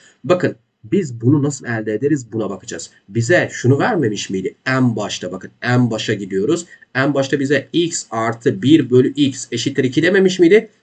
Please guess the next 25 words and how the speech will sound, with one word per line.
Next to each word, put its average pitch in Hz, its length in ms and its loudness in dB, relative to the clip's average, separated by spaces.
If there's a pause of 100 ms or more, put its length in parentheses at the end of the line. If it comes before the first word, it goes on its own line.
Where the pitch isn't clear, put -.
(120)
E, 107 120 -4
üç 190 300 -4
x 139 280 -2
artı 127 320 -2
üç 131 280 -6
bölü 127 160 4
x 123 300 -2
bunun 117 400 2
neyidir? 233 500 2 (360)
Üç 107 200 -12
katı 120 260 -8
değil 349 160 2
midir? 196 320 0 (260)
Üç 120 160 -2
ile 120 60 2
çarpın 185 340 -2
bakın. 139 280 -2
Üç 147 160 -2
x 226 240 -2 (220)
artı 135 480 0
üç 143 240 -4
bölü 220 140 6
x 233 280 0 (340)
ar-, - 320 0
eşittir 196 680 0